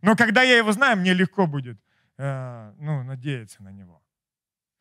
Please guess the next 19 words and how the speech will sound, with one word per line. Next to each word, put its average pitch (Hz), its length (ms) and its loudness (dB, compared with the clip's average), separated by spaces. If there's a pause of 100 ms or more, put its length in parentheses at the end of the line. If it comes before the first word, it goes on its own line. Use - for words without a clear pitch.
(240)
Вот 185 160 2
так 311 180 2
сегодня 240 420 0
нам 202 180 2
Бога 185 300 2
нужно 135 340 -12
познавать. 107 640 -20 (1000)
Для 196 220 4
того, 262 380 4
чтобы 220 320 2
мы 226 540 4 (600)
утверждали 226 880 2
в 180 80 -4
своём 220 640 2 (360)
уповании 220 760 4
или 202 120 4
в 196 40 2
своей 220 320 2
надежде, 190 800 0